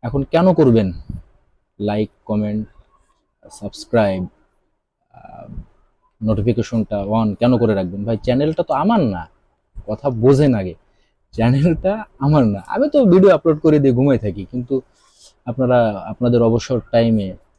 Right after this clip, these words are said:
আপনাদের প্রয়োজনে, হ্যাঁ, আপনাদের প্রবলেম সলিউশনে আপনারা কি করতেছেন? ভিডিওগুলো দেখতেছেন। তো চ্যানেলটাকে তো আপনাদেরকেই জীবিত রাখতে হবে। আপনারা যদি অ্যাক্টিভিটি, আপনারা যদি সাড়া শব্দ না দেন, তাহলে চ্যানেলটা অ্যাক্টিভ থাকবে কিভাবে বলেন?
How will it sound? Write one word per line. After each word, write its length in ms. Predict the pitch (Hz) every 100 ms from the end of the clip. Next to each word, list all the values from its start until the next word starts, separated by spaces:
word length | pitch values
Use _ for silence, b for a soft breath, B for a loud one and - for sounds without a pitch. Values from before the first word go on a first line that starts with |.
| _
আপনাদের 420 | 98 - 135 147
প্রয়োজনে, 680 | 131 - 131 135 120 110 92 - _ _ _ _
হ্যাঁ, 120 | 151
আপনাদের 360 | 104 117 117 139
প্রবলেম 420 | 113 110 120 147
সলিউশনে 600 | - 143 131 143 139 143 - _ _ - - _ -
আপনারা 320 | - 120 120
কি 160 | -
করতেছেন? 580 | 127 127 123 120 165 131
ভিডিওগুলো 360 | 113 120 117 117
দেখতেছেন। 500 | 113 - 104 - 82 _ _
তো 180 | 110 101 -
চ্যানেলটাকে 540 | 123 135 147 156 151
তো 140 | 160 175
আপনাদেরকেই 960 | - 107 139 151 156 160 180 185 170
জীবিত 360 | 123 143 160 156
রাখতে 340 | 147 117 _
হবে। 200 | 107 98
আপনারা 240 | 98 127 139
যদি 220 | 151 147
অ্যাক্টিভিটি, 500 | 113 120 156 147 127
আপনারা 180 | 120 139
যদি 120 | 156
সাড়া 240 | - 165
শব্দ 240 | 196 185 156
না 160 | 135
দেন, 140 | 110 110
তাহলে 180 | 175 190
চ্যানেলটা 460 | 202 208 208 214 - _ _ _ _ _ _
অ্যাক্টিভ 300 | 160 - 190
থাকবে 240 | - 208 190
কিভাবে 360 | 143 120 113
বলেন? 240 | 101 101